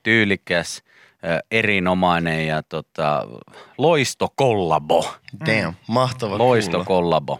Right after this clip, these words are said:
Speaker 3: Mut hei, kun tossa nyt mainittiin tästä Lyhäristä, ö, tää live-biisikin kuultiin osana, osana tätä Keissi-lyhytelokuvaa, jonka sitten, tota, kaveri Karimin kanssa, äh,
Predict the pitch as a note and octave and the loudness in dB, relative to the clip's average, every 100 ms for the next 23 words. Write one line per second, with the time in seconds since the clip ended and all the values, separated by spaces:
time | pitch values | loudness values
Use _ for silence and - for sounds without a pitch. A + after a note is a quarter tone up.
0 | - F3 F3 A#3+ F3 C#3+ D#3 F#3 F#3 F#3 | -2 0 2 2 2 2 0 0 2 4
1 | A#3 A3 - D#3+ D#3 D#3 F3 G#3 G3+ D#3 | 2 2 -2 -4 -2 -4 0 2 2 2
2 | C3+ - C3 B2+ C#3 C3+ C3+ - C#3+ C3+ | -2 -2 0 0 0 2 2 0 0 0
3 | C3+ D#3 E3 D3 C#3 B2+ A#2+ - B2 B2 | 0 0 0 -2 -4 -4 -4 -6 -6 -6
4 | G#2 - D3+ C#3+ - C3 B2+ C3+ C#3+ B2+ | -8 -6 -2 -2 -2 -4 0 0 -2 -4
5 | A2+ - C3+ C#3+ A#2+ G#2 - C3+ C3 A#2 | -4 -4 -6 -6 -6 -8 -6 -2 -2 -2
6 | - A2 - B2+ B2 A#2 G#2+ A2 G#2 - | -6 -10 -8 -8 -6 -6 -6 -4 -4 -6
7 | G#2 G#2 G#2+ G#2 G#2 G#2+ A2+ - - G#2+ | -6 -2 -2 -2 -8 -12 -12 -16 -10 -6
8 | G2+ - - G#2+ - G#2 B2 A#2 A2+ A2 | -6 -10 -12 -12 -10 -6 -4 -2 -2 -2
9 | A2+ A2 G#2+ G#2 - G#2+ G2+ - G#2+ - | -2 -2 -4 -8 -10 -10 -10 -8 -8 -8
10 | - - - - | -16 -20 -20 -20